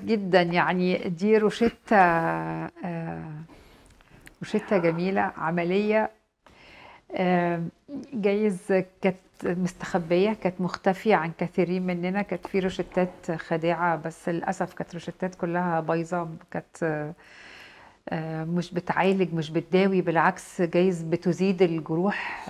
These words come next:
التهابًا. آه، أكيد احنا ه-، هنبقى محتاجين نصلي، إنه، وعايزة أشجع، آه، يعني كل إخواتي المشاهدين، لو في أي حد بيعدي في أزمة وجايز بقالها وقت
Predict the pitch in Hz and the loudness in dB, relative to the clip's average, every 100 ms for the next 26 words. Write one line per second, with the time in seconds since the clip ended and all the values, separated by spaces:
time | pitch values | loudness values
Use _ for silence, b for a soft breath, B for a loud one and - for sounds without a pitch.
0 | 185 160 - 170 185 185 170 180 185 _ | -8 -8 -4 0 2 4 2 -2 -10 _
1 | _ _ _ - b b b b b b | _ _ _ -20 b b b b b b
2 | - 180 170 165 160 160 - 180 226 - | -4 -2 -2 -4 -4 -6 -4 -4 -2 -2
3 | 190 175 - - 180 - 170 185 170 196 | 0 -2 -2 -6 -6 -6 -4 -4 0 -2
4 | 185 180 143 147 - 262 170 170 170 170 | 0 -2 -4 -10 -12 -8 -6 -4 -4 -4
5 | 214 196 170 196 196 175 196 175 269 156 | -6 -4 -2 -2 -4 -4 -6 -4 -2 -2
6 | 156 156 156 160 165 - _ _ _ 185 | -4 -8 -8 -8 -10 -14 _ _ _ -14
7 | 165 160 170 180 - - - 180 - - | -12 -12 -14 -14 -18 -10 -4 -4 -4 -6
8 | 180 180 170 160 170 160 165 185 165 156 | -6 -6 -8 -8 -6 -6 -2 -2 -2 -2
9 | 156 156 B B B B B - 185 175 | -4 -8 B B B B B -2 0 2
10 | 190 165 - - 175 233 277 180 175 190 | 2 2 -4 -6 -6 -6 -8 0 2 2
11 | 196 185 185 - 190 160 160 156 156 - | 2 0 0 0 -4 -4 -4 -4 -6 -8
12 | 170 165 170 185 165 - 175 175 170 185 | -6 -4 0 0 0 -2 0 0 -2 -4
13 | - | -12